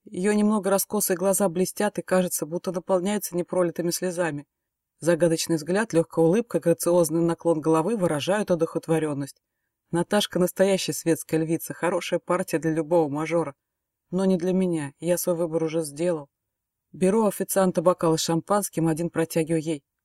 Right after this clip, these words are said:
«Натаха, слышала, родичи хотят нас поженить. Раз хотят, значит, скоро будет помолвка. Ты согласна?»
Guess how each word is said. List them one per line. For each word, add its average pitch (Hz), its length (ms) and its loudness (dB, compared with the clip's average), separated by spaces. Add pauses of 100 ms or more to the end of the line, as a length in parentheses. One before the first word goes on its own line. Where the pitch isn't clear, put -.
(480)
«Натаха, 190 440 -2
слышала, 185 500 -2
родичи 180 360 -2
хотят 180 320 0
нас 180 140 -6
поженить. 170 560 -2 (460)
Раз 196 180 -2
хотят, 262 360 2
значит, - 280 0
скоро 247 240 2
будет 202 220 -4
помолвка. 175 640 -2 (580)
Ты 170 100 -16
согласна?» 185 720 2